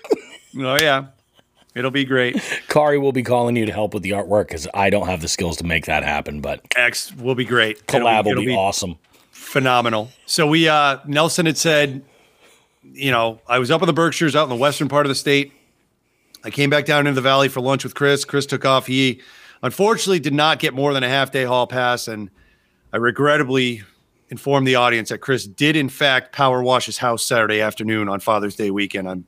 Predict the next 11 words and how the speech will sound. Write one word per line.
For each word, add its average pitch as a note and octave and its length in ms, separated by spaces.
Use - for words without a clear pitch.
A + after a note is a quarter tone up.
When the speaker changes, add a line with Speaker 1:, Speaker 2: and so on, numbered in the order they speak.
Speaker 1:
my A#2 160
condolences. G2+ 600
Saturday D3+ 440
afternoon, D#3+ 680
I C#3 420
then C3+ 240
packed C3+ 280
my C3 120
shit C#3 240
back D3 260
up, C#3+ 240